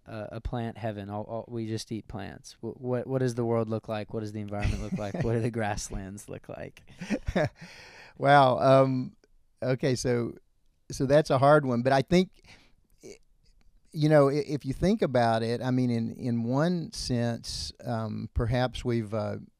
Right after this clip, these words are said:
Speaker 2: we've created something like that with our, our crop monocultures. I mean, 'cause, you know, we're growing massive amounts of corn, for example. And that's, uh, obviously, uh, it's a disaster for the soil, a disaster for the environment.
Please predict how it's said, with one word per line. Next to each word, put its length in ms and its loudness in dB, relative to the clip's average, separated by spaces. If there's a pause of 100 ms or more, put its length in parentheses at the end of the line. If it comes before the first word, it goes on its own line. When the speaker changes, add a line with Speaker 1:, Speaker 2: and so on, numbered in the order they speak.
(180)
Speaker 2:
we've 320 -8
created 680 -4
something 340 -6
like 220 -8
that 180 -4
with 120 -4
our, 320 -6
our 280 -6
crop 340 0
monocultures. 960 -4
I 40 -8
mean, 160 -6
'cause, 240 -6 (340)
you 80 0
know, 80 2
we're 100 0
growing 580 2
massive 600 2
amounts 560 -4
of 100 -12
corn, 560 -8
for 120 -10
example. 580 -14 (400)
And 260 0
that's, 380 2
uh, 60 2
obviously, 880 0
uh, 260 -4
it's 280 -8
a 60 -4
disaster 840 -4
for 80 -10
the 100 -6
soil, 460 -6
a 40 -10
disaster 440 -4
for 100 -10
the 80 -4
environment. 560 -4